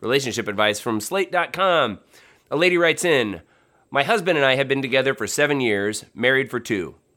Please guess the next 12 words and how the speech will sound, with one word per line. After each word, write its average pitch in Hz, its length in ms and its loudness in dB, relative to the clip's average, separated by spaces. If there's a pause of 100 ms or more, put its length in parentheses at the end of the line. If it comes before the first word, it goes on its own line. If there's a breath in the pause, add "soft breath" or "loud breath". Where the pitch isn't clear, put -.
(420)
He's 117 160 -6
a 120 40 -8
fantastic 147 640 -2
conversationalist 135 1000 -2
and 104 80 -4
a 101 60 0
devoted 120 500 2
and 95 220 -6
loving 107 320 0
husband. 80 460 -8 (340 soft breath)
The 113 80 -8
problem 117 540 0